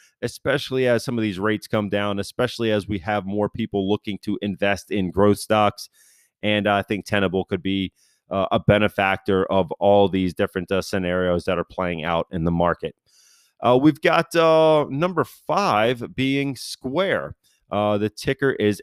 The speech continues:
S Q, or actually, I guess it's Block, but, uh, most people know it as Square. And they are adding, uh, well, they, they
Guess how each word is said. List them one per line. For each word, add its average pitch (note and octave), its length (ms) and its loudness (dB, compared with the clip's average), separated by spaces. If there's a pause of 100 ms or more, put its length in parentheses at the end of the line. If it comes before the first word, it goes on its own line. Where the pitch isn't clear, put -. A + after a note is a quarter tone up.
S F#2+ 260 -2
Q, D#3 520 0
or A#2 260 -2
actually, B2 320 -6
I G2 40 -4
guess F#2 180 -6
it's E2+ 140 -10
Block, E2+ 400 -2 (460)
but, F#2+ 220 -4
uh, F#2 380 2
most G2+ 300 -6
people F2+ 180 -8
know E2 160 -4
it D#2+ 80 -4
as D#2+ 100 -6
Square. F2 460 -4 (400)
And D3 120 -2
they A#3+ 120 2
are A3+ 200 4
adding, D3+ 420 4 (380)
uh, G#2+ 460 2
well, F#2+ 160 -6
they, B2+ 200 -4
they A#2 260 -4